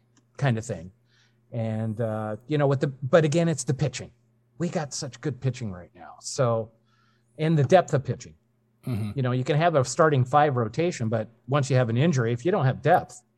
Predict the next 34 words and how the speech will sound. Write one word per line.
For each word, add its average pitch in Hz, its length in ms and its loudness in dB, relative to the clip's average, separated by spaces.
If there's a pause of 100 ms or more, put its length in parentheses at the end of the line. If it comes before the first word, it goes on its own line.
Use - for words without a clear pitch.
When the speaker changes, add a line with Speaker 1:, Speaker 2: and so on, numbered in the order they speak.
Speaker 2:
Yeah. 98 160 -4
Speaker 1:
forget 160 220 2
it. - 140 -14 (240)
Speaker 2:
Yeah. - 80 -20 (140)
Speaker 1:
So, 117 520 0 (600)
I 131 100 -2
mean, 120 180 2
we 143 100 2
got 143 240 2
stuff, - 320 0 (160)
we 170 100 0
got 190 220 0
stuff, - 340 -2 (560)
you 135 80 -4
know, 113 160 -4 (140)
Dipoto's 190 500 6 (100)
stashed - 460 2 (540)
some 143 240 -2
security 139 480 -2 (480)
tokens, 123 680 0 (260)
you 123 80 -6
know, 110 200 -6 (100)
not 127 220 -2
too 135 100 -4
far 127 220 -2
away. 104 300 -4 (200)
Speaker 2:
Mm-hmm. 127 320 0 (280)
Speaker 1:
Uh, - 40 -14 (440)
so - 200 2
I 190 80 6
kinda 240 280 0
like 214 240 2
it. 92 220 -8
Um, 117 340 -4